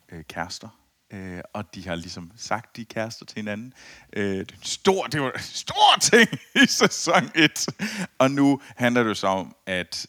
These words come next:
øh, Nick, rugby-stjernen, han vil jo så gerne måske, øh, ligesom... Øh, f-, springe ud som biseksuel. Og så har de jo alle deres venner. De har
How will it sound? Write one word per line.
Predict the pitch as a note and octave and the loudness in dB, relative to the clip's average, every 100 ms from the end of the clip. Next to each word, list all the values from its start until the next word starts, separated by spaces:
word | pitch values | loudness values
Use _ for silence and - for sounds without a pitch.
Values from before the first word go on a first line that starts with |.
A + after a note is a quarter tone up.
| - | -10
øh, | G2 F#2 F2+ | -6 -6 -6
Nick, | G2+ G#2 G#2 - - _ _ _ G#2 G2 | -6 -4 -4 -6 -18 _ _ _ -10 -2
rugby-stjernen, | A2 - G2+ - F#2+ F2+ F#2 F#2 | -2 -2 -10 -4 -2 -2 -4 -10
han | - G2 G2 | -12 -10 -8
vil | F#2+ | -8
jo | F2 | -8
så | - | -12
gerne | E2 D#2+ F2 | -10 -10 -10
måske, | F2 - F#2 - - - _ _ | -14 -10 -10 -10 -16 -20 _ _
øh, | - E2+ E2+ | -16 -12 -12
ligesom... | E2+ F2 F#2 F2 _ _ - | -10 -10 -10 -12 _ _ -18
Øh, | F#2 E2+ - | -12 -10 -12
f-, | - _ _ _ _ _ _ _ _ _ - | -20 _ _ _ _ _ _ _ _ _ -16
springe | - _ - F#2 G2+ | -16 _ -6 -4 -4
ud | D#3+ E3 - | -2 -4 -4
som | - G#2+ F#2+ | -4 -4 -4
biseksuel. | F#2+ F2 - - - - _ _ | -8 -12 -12 -18 -20 -20 _ _
Og | - | -8
så | B2+ | -2
har | D3 D#3 C#3+ | 4 6 6
de | |
jo | B2+ G#2 | 2 2
alle | A#2 C#3 | 2 4
deres | B2+ G2+ - | 2 0 2
venner. | A#2+ D3+ E3 E3 | 2 4 6 6
De | D#3+ A#2 | 4 0
har | G#2+ G2 F2+ | 4 6 4